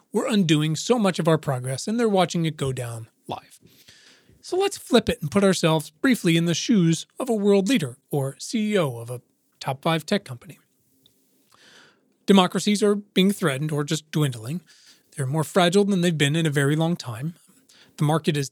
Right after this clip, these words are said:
dominated by a few players and seems disconnected from geopolitics. And it may become even more so that way with A I. Weapons are more powerful than ever before, even if the most powerful are so far used the least. So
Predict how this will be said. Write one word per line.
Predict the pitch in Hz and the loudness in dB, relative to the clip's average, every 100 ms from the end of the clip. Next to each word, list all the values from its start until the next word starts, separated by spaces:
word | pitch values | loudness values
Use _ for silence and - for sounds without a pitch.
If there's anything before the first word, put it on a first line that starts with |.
| _ | _
dominated | 226 202 185 147 165 175 | 0 2 2 0 -2 -2
by | 143 | -2
a | 135 | -2
few | - 175 | -2 -2
players | 160 143 117 160 - - | -2 -6 -4 -6 -8 -12
and | 151 | -8
seems | 151 - | -6 -6
disconnected | - 170 - 160 135 147 - | -4 -4 -2 -6 -6 -10 -10
from | 139 | -8
geopolitics. | 135 127 120 113 113 151 160 - _ - - _ - _ - | -6 -6 -8 -10 -8 -8 -10 -12 _ -20 -20 _ -20 _ 0
And | 202 | 2
it | |
may | 202 208 | 4 2
become | 170 180 175 | 0 0 2
even | 151 | 2
more | 151 208 | 2 2
so | - 143 | 2 -2
that | 135 156 | -4 -6
way | 147 131 | -6 -4
with | 147 - | -4 -2
A | 269 131 | -2 -4
I. | 110 120 190 _ - - _ _ _ _ | -6 -10 -12 _ -20 -20 _ _ _ _
Weapons | 233 220 190 | 4 4 2
are | 180 | 2
more | 165 151 - _ - | 2 0 -4 _ 0
powerful | 320 294 180 165 | 6 6 6 2
than | 147 | 2
ever | 143 131 | 0 -2
before, | 123 120 131 143 185 _ _ - | -8 -10 -6 -4 -4 _ _ -2
even | 165 156 | 0 0
if | 143 | -2
the | 139 | -6
most | 147 143 | -6 -6
powerful | - 131 123 135 120 | -8 -8 -8 -10 -12
are | 120 _ _ | -16 _ _
so | - 143 | -4 -2
far | 147 131 127 _ _ - | -2 -4 -8 _ _ -10
used | 131 - | -10 -10
the | 123 | -12
least. | 120 185 - _ - - - - | -8 -8 -10 _ -20 -20 -20 0
So | - 220 | 4 4